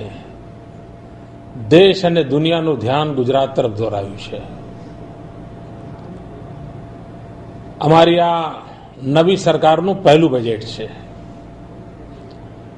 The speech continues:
અને બારમી પંચવર્ષીય યોજના, એમાં રાષ્ટ્રના વિકાસમાં ગુજરાત સિંહ ફાળો આપી શકે એવું આ મહત્વાકાંક્ષી બજેટ છે.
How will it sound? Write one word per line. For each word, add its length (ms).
અને 260
બારમી 640
પંચવર્ષીય 640
યોજના, 420
એમાં 440
રાષ્ટ્રના 600
વિકાસમાં 600
ગુજરાત 440
સિંહ 340
ફાળો 240
આપી 320
શકે 240
એવું 300
આ 140
મહત્વાકાંક્ષી 680
બજેટ 340
છે. 200